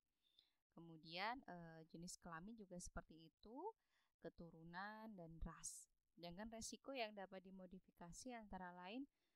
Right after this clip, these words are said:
eh, dari lifestyle, dari merokok, eh,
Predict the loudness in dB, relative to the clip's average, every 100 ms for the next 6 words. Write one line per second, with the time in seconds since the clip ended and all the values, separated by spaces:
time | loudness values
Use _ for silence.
0 | _ -10 -6 0 0 2 0 0 -2 0
1 | 2 6 10 10 10 4 _ _ -2 0
2 | 0 -2 -4 -4 8 10 10 8 _ _
3 | _ _ _ _ _ 0 0 0 -10